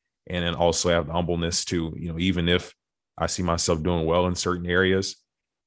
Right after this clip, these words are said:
be content enough and confident enough in who I am internally to not have to get that validation from other people saying, "Wow, that's great," by telling them all about the stuff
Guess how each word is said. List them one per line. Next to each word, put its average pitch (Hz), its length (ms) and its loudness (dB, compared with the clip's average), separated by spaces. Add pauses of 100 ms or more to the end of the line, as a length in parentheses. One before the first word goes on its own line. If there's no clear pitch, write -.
(120)
be 95 120 0
content 90 440 0
enough 90 320 0
and 78 100 -6
confident 87 400 0
enough 87 240 -2
in 80 80 -6
who 90 140 -2
I 85 140 2
am 87 340 -2 (180)
internally 85 680 0 (380)
to 92 100 -2
not 87 140 0
have 87 160 0
to 80 100 -6
get 80 180 -4
that 82 160 -2
validation 82 640 0
from 82 160 -2
other 90 160 4
people 78 240 -6
saying, 80 340 -2
"Wow, 80 220 0
that's 80 220 -4
great," 80 260 -4
by 76 200 -2 (140)
telling 90 300 0
them 76 160 -4
all 76 140 -2
about 76 240 -6
the - 80 -12
stuff - 400 -12